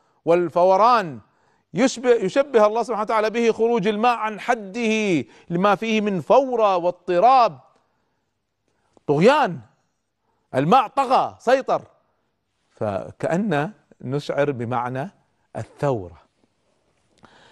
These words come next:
ممكن نأخذ هذا على نسق آخر، جاء في قوله تعالى: "وأما عاد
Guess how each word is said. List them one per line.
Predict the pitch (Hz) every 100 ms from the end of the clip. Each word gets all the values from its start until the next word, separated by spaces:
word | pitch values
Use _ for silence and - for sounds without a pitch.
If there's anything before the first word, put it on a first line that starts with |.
| _ - _ _ _ _ - -
ممكن | 226 311 - 277 262
نأخذ | 262 - 196
هذا | 196 226 214
على | 202 202 170 165 160
نسق | 160 185 160 - -
آخر، | 131 107 95 - _ _ _ _ _ _ _ _ -
جاء | 165 202 214 175
في | 175 156
قوله | - 165 151 139 120
تعالى: | 123 113 123 123 95 90 90 _ _ _ _ _ _ _ _ _
"وأما | 143 - 247 262 247 208 170
عاد | 143 156 156 139 120